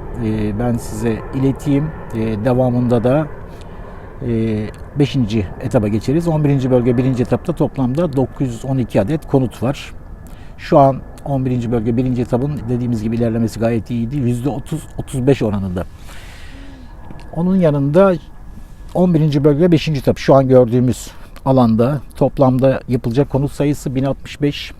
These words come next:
on altı adet de dükkan var. Burada şu an henüz ilerleme yüzde on, on üç civarında, inşaatların, e,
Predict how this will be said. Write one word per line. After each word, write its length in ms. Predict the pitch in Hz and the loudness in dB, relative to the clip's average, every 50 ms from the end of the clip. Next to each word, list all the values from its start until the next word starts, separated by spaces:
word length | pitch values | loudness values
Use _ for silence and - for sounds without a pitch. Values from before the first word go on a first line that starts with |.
| - - - | -16 -12 -6
on 140 | - 135 | -2 -2
altı 260 | 131 127 123 110 - 127 | 0 0 0 -2 -2 -2
adet 280 | 110 110 107 - - | -2 -2 -4 -4 -4
de 120 | 107 95 104 | -2 -2 -2
dükkan 420 | 120 - - - 147 143 147 147 | -2 -2 2 4 4 4 4 2
var. 300 | 143 147 - - - - - - - - - - - - - - - - - | 2 2 0 -2 -8 -10 -10 -10 -10 -10 -12 -14 -14 -16 -16 -16 -14 -6 -2
Burada 280 | 165 156 123 127 127 | 0 2 4 4 4
şu 240 | 123 - - - 151 | 2 2 2 2 2
an 200 | 131 135 139 120 | 4 4 2 0
henüz 360 | 131 131 123 127 131 - - - - | 0 2 0 0 -2 -6 -8 -6 0
ilerleme 600 | 127 127 123 120 113 117 117 117 131 147 156 143 | 2 2 2 2 2 0 0 0 -2 -2 -2 -2
yüzde 360 | 120 127 127 123 113 107 131 123 | -2 -2 0 -2 0 0 -2 -2
on, 320 | - - - 139 139 139 143 - - - - | 0 0 0 0 0 0 -2 -8 -10 -8 -2
on 140 | 147 151 135 | 0 0 2
üç 340 | 120 - - - - - - - - - - - - - - - - - - - - - - - - - - - - - - - - - - - - - - 107 | 2 0 -2 -4 -4 -4 -4 -6 -8 -8 -10 -12 -12 -12 -12 -12 -12 -10 -10 -10 -10 -10 -12 -12 -12 -14 -14 -14 -14 -14 -12 -12 -12 -12 -12 -12 -14 -14 -12 -8
civarında, 760 | 107 101 120 120 117 113 110 98 104 107 107 113 131 147 143 | -2 2 4 4 4 4 2 2 0 0 0 2 0 0 0
inşaatların, 720 | - 123 123 - - 123 110 - - 113 104 127 143 151 143 | -2 -2 -2 0 -2 -2 -2 -2 -2 -2 -2 0 -2 -4 -4
e, 380 | - - 120 113 113 107 104 | -6 -6 -6 -4 -4 -4 -4